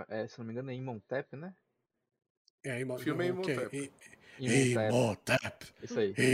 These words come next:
Speaker 2: Imhotep.
Speaker 1: Os personagens têm esse medo do Imhotep, e é um inimigo muito grandioso pra eles, e eles estão sempre sob
Speaker 3: Sim.
Speaker 1: o risco de,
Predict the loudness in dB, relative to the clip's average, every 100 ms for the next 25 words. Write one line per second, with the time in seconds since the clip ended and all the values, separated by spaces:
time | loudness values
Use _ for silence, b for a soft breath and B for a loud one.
0 | 4 0 2 4 4 0 2 2 2 -2
1 | -6 -6 -10 -6 -6 -6 -6 -8 -10 -10
2 | -6 -6 -6 -6 -2 -2 -2 -4 -4 -8
3 | -10 -8 -8 -10 -20 -6 -2 0 -2 -6
4 | -6 -6 -6 -6 -6 -6 -8 -8 -8 -8
5 | -10 -12 -6 -4 -4 -4 -4 -2 -4 -6
6 | -8 -4 -4 -4 -6 -6 -8 -10 -14 -14
7 | -14 -14 -14 -18 _ -20 -6 -4 -2 -4
8 | -6 -10 -10 -10 -8 -8 -6 -8 -10